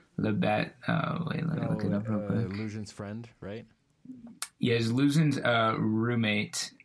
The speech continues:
Speaker 1: Um, I, I believe Lebeziatnikov, but it
Speaker 2: <laughs> Yeah,
Speaker 1: probably,
Speaker 2: exactly.
Speaker 1: yeah, it's something like that. And essentially, he is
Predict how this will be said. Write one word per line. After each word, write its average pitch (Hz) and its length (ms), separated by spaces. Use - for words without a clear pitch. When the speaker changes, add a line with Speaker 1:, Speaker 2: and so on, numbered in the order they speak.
Speaker 1:
Um, 98 600
I, - 60
I 120 60
believe 143 260
Lebeziatnikov, 110 1080
but 104 200
it 160 160
Speaker 2:
<laughs> 135 40
Yeah, 120 100
Speaker 1:
probably, 101 500
Speaker 2:
exactly. 110 140
Speaker 1:
yeah, 107 300
it's 113 140
something 160 300
like 147 320
that. 113 320
And 151 460
essentially, 202 480
he 180 360
is 165 280